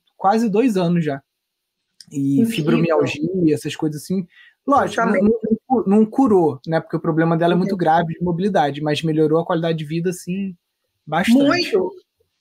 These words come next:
Speaker 2: Inclusive em autismo, com crianças que, que considerada A D H D, que são crianças que têm atenção,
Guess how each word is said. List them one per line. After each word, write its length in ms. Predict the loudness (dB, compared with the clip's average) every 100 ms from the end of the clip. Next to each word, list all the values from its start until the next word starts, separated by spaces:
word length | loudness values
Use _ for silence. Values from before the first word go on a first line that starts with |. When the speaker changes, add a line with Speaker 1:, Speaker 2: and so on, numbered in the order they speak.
| -2
Speaker 2:
Inclusive 640 | 0 2 2 2 2 2
em 80 | 2
autismo, 880 | 2 0 0 2 2 -2 -2 -2 0
com 140 | 0
crianças 600 | 2 2 4 2 0 -2
que, 180 | -2 -4
que 280 | -2 -8 -10 _ -2
considerada 880 | -2 0 0 0 2 2 2 0 0
A 60 |
D 600 | 2 2 2 -4 -6 2
H 320 | 4 4 0 -4
D, 180 | -2 -2
que 120 | -2
são 160 | -4
crianças 460 | -4 -2 -2 -4 -12
que 80 | -8
têm 180 | -2 -2
atenção, 800 | -2 -6 -6 -2 0 0 -2